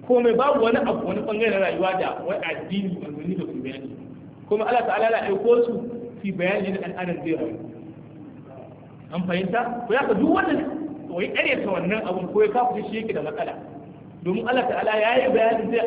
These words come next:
aiko manzanni su kyautata rayu-, faɗi dokokin rayuwa. Shi ne dokokin addini. Za ka rayuwa da addini suna tafiya ne a tare. Duk inda kaga akwai rayuwa to akwai doka Allah. Kowane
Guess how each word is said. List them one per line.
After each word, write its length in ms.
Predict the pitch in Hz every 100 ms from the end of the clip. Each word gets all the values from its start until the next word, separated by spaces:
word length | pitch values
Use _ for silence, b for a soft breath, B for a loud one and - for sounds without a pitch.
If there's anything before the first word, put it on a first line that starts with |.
| 208
aiko 220 | - 233
manzanni 440 | 220 190 175 196 196
su 80 | -
kyautata 420 | 214 220 214 170
rayu-, 540 | 151 147 - - - -
faɗi 240 | 180 180
dokokin 500 | 214 214 156 220 226
rayuwa. 320 | 214 160 165 165 - - - -
Shi 80 | -
ne 80 | 302
dokokin 400 | 220 214 220 233
addini. 340 | 170 - - - - - - - - -
Za 140 | 214
ka 100 | 247
rayuwa 360 | 220 208 233 254
da 100 | 247 -
addini 220 | - 220
suna 200 | 226 208
tafiya 380 | - 151 208 185
ne 80 | 180 175 - - 175 170 - - -
a 60 | 160 -
tare. 320 | 160 160 170 165 - - - - - - - - - - - -
Duk 160 | 262
inda 140 | 294 285
kaga 200 | 262 285
akwai 280 | 269 247 254
rayuwa 320 | 240 202 226 226
to 40 | 220
akwai 240 | - 214 185
doka 240 | 170 - -
Allah. 240 | 175 165 - - - - - - - - - - - -
Kowane 420 | 415 403 - -